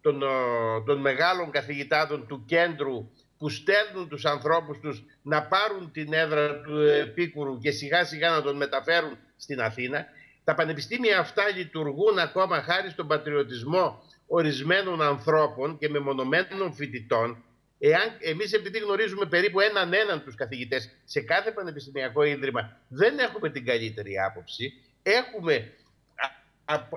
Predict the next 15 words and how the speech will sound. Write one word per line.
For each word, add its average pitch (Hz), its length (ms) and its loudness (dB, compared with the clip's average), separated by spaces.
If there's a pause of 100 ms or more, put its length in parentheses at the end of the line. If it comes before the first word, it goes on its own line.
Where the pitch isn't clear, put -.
(100)
καλή 160 360 2
άποψη 180 300 -4
για 147 200 -2
πάρα 220 300 0
πολλούς 147 360 -6
πανεπιστημιακούς 120 680 -6
διδασκάλους, 143 500 0
αλλά 185 140 -2
και 156 100 -6
την 156 220 -8 (200)
χειρότερη 190 480 4
για 202 140 0
κάποιους 220 400 -4
άλλους. 160 320 0 (320)
Λοιπόν, 165 420 -4